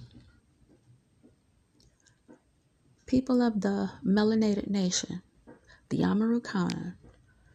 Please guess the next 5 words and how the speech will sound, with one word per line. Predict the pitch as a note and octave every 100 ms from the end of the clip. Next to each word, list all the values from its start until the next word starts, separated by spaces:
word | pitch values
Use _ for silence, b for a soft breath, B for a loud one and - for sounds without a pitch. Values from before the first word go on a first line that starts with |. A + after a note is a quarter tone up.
| -
the | - G3
Atlanteans, | G#3 G#3+ G3+ F#3+ F3 - - - - - - - - - _ _ _
melanated | F#3+ G#3+ G3+ F#3 - -
folks, | - - - - - - _ _ _
whatever, | G#3+ A3 F#3+ -